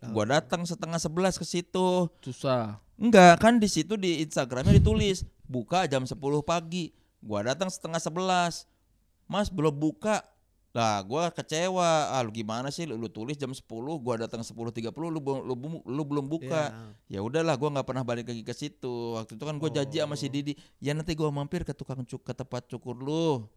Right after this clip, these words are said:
Speaker 1: Kan gua udah janji, mau memenuhi
Speaker 2: Iya.
Speaker 1: janji, mampir.
Speaker 2: Bener mampir doang. <laughs>
Speaker 1: Iya kan, karena di,
Speaker 2: Iya.
Speaker 1: gua mah sekali orang nggak, apa, nggak sesuai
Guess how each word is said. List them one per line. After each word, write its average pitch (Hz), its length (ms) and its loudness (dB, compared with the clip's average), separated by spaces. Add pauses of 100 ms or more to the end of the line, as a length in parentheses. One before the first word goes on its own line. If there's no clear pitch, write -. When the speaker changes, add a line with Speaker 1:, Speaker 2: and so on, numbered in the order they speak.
(320)
Speaker 1:
Kan 156 160 -6
gua 180 160 -4
udah 131 80 -2
janji, 113 480 -6
mau 107 100 -6
memenuhi 117 240 -4
Speaker 2:
Iya. 131 80 -6
Speaker 1:
janji, 127 180 -4
mampir. 107 680 -6 (260)
Speaker 2:
Bener 175 320 -4
mampir 170 400 -4
doang. 135 400 -4 (220)
<laughs> - 100 -18
Speaker 1:
Iya 165 240 4
kan, 175 160 2 (240)
karena 196 480 -2
di, 175 160 -4
Speaker 2:
Iya. 110 240 -6
Speaker 1:
gua 151 220 0
mah 165 100 4
sekali 170 380 -2
orang 165 500 -2 (560)
nggak, 151 800 2
apa, 156 320 -2
nggak 160 220 -2
sesuai 151 460 -2